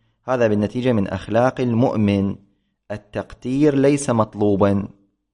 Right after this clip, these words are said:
ليس مطلوبا. لا، عندك أموال، أنفق، أنفق على عائلتك، أنفق على نفسك، أنفق على الفقراء بالنتيجة. أما إذا قدرت عليك الأموال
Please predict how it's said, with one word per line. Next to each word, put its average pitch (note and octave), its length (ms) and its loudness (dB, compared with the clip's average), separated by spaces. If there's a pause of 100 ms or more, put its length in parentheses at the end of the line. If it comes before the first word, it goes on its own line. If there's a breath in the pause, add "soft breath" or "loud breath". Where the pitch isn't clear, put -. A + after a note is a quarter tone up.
(360)
ليس C3 240 -2
مطلوبا. F#2+ 520 -4 (560)
لا، B2+ 260 -2
عندك A2+ 340 0
أموال، C3+ 500 2 (140)
أنفق، C#3+ 540 -4 (440)
أنفق A#2+ 360 -8
على F#2 120 0
عائلتك، B2+ 880 -2
أنفق - 340 -12
على G2 140 -2
نفسك، C3 600 -2 (320 soft breath)
أنفق - 340 -6
على A#2 100 -2
الفقراء G#2+ 560 0
بالنتيجة. D#3 680 -4 (460 soft breath)
أما B2+ 380 0
إذا B2 140 4
قدرت C#3 600 -2
عليك A2 340 -2
الأموال G2 720 0